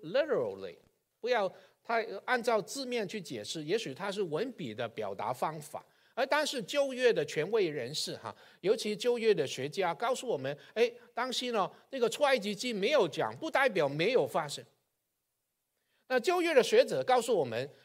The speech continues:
有一个很可靠的一个的证明，证明诗篇七十七篇这边的描述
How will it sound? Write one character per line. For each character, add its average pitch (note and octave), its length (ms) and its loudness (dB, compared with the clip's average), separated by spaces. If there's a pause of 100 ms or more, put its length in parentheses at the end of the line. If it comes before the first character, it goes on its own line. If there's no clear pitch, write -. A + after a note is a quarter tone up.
(140)
有 F#3+ 420 6
一 D4 120 -4
个 A#3+ 120 2
很 - 280 0
可 B2+ 320 -4
靠 G3 360 -2
的 A2 220 -4 (520)
一 B3 120 -6
个 F#3 220 2
的 C#3 120 -2
证 B3+ 320 0
明， C#3 240 -4 (460)
证 D#4 180 4
明 G#3 220 4
诗 D4 180 -4
篇 B3+ 220 2
七 C#4 160 -6
十 A3 160 -6
七 D4 220 -4
篇 C4 320 -2
这 B3 100 2
边 A#3+ 200 0
的 F#3 120 0
描 D3+ 260 -2
述 B3+ 320 -4